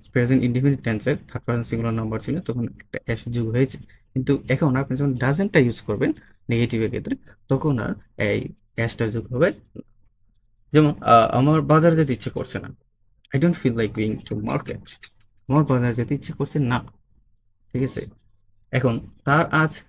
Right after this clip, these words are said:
খেতে ইচ্ছে করছে না, he or she doesn't। এই doesn't-টা কেন হচ্ছে? ওই যে থার্ড পারসন সিঙ্গুলার নাম্বার, এই জন্য doesn't হয়েছে। feel like, এখন ফিলসটা কেন হয়নি? আপনি তো শুরুতে doesn't নিয়ে এসেছেন, একটা এস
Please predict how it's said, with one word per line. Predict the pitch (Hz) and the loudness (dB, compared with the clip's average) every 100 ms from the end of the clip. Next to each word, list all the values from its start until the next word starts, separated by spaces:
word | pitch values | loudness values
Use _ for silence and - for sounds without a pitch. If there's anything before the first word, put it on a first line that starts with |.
| _ _ _ _ | _ _ _ _
খেতে | 143 143 | 0 0
ইচ্ছে | 135 131 | 0 -4
করছে | - - - | -6 -10 -12
না, | - _ _ _ | -16 _ _ _
he | 139 147 | 2 2
or | - 113 | 2 0
she | - - 104 240 - _ 120 | 0 -8 -8 -8 -14 _ 2
doesn't। | 117 104 101 - | 2 2 -6 -6
এই | 104 | -2
doesn't-টা | 123 143 180 175 | 0 2 0 -2
কেন | - 139 | 0 0
হচ্ছে? | 123 - - 339 - _ _ _ _ _ _ _ _ | 0 -4 -6 -8 -12 _ _ _ _ _ _ _ _
ওই | 147 156 | 6 8
যে | 156 | 6
থার্ড | 151 127 127 | 4 0 2
পারসন | 123 123 | 2 2
সিঙ্গুলার | 120 110 110 | 0 -2 -2
নাম্বার, | 104 101 135 - | -2 -2 -4 -2
এই | 113 | -2
জন্য | 110 123 - - | -2 -4 -6 -4
doesn't | 107 107 98 | -2 -2 -6
হয়েছে। | - - - - - _ _ _ _ - | -8 -4 -6 -6 -20 _ _ _ _ 6
feel | 151 175 147 | 6 6 2
like, | 92 87 - - - | -2 -8 -12 -20 -4
এখন | 120 127 | -2 0
ফিলসটা | - 156 160 170 | 6 6 6 0
কেন | 160 143 127 | 2 2 2
হয়নি? | 117 143 - - _ _ _ | 2 0 -2 -10 _ _ _
আপনি | - 113 | -8 -6
তো | 110 117 | -4 -2
শুরুতে | 123 117 123 | -2 0 0
doesn't | 123 131 | 2 2
নিয়ে | 135 139 | 4 4
এসেছেন, | 156 170 170 185 - | 4 2 -2 -8 -6
একটা | 110 - 110 - | -8 -4 -8 -4
এস | 110 110 - | -4 -4 -6